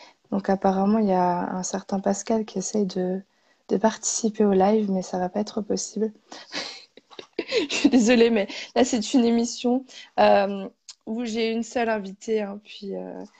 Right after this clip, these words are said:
Et puis, c'est une femme, donc, surnaturelle. Bon, en attendant, euh,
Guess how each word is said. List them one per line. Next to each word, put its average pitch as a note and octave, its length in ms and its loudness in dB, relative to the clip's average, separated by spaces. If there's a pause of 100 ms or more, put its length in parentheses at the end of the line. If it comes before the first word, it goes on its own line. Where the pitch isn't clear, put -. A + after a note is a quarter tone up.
(220)
Et G#3 60 -2
puis, B3+ 160 -6
c'est B3+ 280 -2
une A3 120 2
femme, B3 260 4
donc, A3 180 0
surnaturelle. G#3+ 760 -4 (320)
Bon, A3 160 4
en A3+ 80 4
attendant, A#3 800 2
euh, G3+ 1200 -4